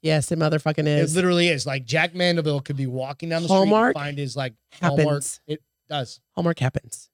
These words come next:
Speaker 2: Yep.
Speaker 1: You just gotta let love rule.
Speaker 2: He's, so Jim Bays is so determined to find love,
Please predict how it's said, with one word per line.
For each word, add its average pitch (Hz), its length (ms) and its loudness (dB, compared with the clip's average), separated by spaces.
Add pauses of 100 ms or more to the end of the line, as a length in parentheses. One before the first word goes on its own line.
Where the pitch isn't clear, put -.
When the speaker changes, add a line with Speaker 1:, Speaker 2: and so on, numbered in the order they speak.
Speaker 2:
Yep. 160 100 -6
Speaker 1:
You 190 60 0
just 190 260 -6
gotta 214 180 4
let 190 240 4
love 190 240 4
rule. 170 400 4
Speaker 2:
He's, - 460 -4
so 185 240 2
Jim 214 340 4
Bays 233 340 2
is 147 100 -2
so 269 420 2
determined 226 640 0
to 143 80 -6
find 190 420 -2
love, 156 400 2